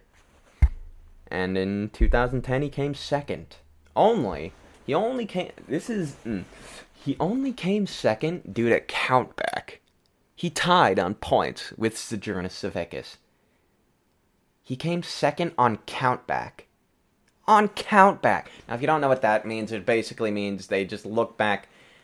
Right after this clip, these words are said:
at all the events to see who had like, I don't, it, basically, like, who had the most points. I don't even know exactly how it works, 'cause my brain's too small, but I don't know, it's something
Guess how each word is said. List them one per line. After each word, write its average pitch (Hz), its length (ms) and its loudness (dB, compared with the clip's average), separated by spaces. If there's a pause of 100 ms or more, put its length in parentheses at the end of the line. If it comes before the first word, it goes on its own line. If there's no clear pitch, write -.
(240)
at 98 240 -2 (180)
all 107 200 4
the 107 160 2
events 95 540 -2 (340)
to - 40 -20
see 101 540 -4 (440)
who 101 260 -4
had 90 420 -2 (380)
like, - 200 -12 (100)
I 98 100 -4
don't, 98 260 -6
it, 92 520 -10
basically, 101 480 -2
like, 90 160 -4
who 98 240 -4
had 80 420 -8
the 98 60 -4
most 95 360 -6
points. 95 460 -8
I 107 60 -2
don't 107 200 -2
even 101 160 -4
know 98 140 2
exactly 98 520 -2
how 92 240 0
it - 100 -4
works, 95 320 -2
'cause - 140 -20
my 92 120 -8
brain's 90 480 -2
too 90 140 -10
small, 92 440 0
but 87 240 0 (1400)
I 107 80 -4
don't 90 140 -4
know, 69 120 -8
it's - 160 -14
something 95 520 -2